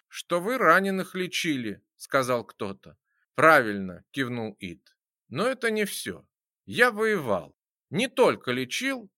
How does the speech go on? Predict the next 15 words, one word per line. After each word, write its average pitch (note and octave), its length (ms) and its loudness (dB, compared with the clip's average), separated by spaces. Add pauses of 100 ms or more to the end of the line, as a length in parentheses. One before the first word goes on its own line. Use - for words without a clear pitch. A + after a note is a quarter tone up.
(100)
но A3 260 -2
и B3 100 -2
воевал G#3+ 600 2
тоже. F2+ 580 -6 (360)
И D#3+ 100 -4
навыки A3 540 -2
мои A2 420 -6 (200)
никуда G#3 600 2
не B2 160 -4
делись. G2+ 640 -8 (480)
Поэтому F3 460 4
взгреть E3 540 -6
я D#3+ 140 2
могу E3 280 -2
серьёзно, E3+ 800 -4